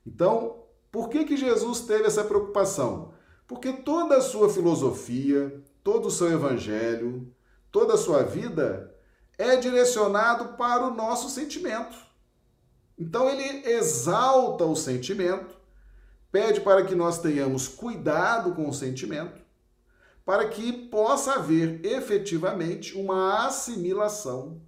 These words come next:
da proposta de redenção, de iluminação que ele vem trazer. Tá certo? Então, por isso esse cuidado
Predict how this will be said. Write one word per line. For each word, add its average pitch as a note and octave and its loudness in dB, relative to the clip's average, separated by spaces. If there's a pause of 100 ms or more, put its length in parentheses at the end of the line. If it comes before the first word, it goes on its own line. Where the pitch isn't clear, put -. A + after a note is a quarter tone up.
(880)
da D3+ 0
proposta D3+ 0 (260)
de C#3 -6
redenção, D#3+ 0
de D#3+ -4
iluminação E3 -2
que C3+ -8
ele D#3 -4
vem A#2 -6
trazer. C3 -10 (640)
Tá - -20
certo? A#2 -4
Então, E3+ -6
por E3+ -4
isso B3 -6
esse B3 -8
cuidado C3+ -4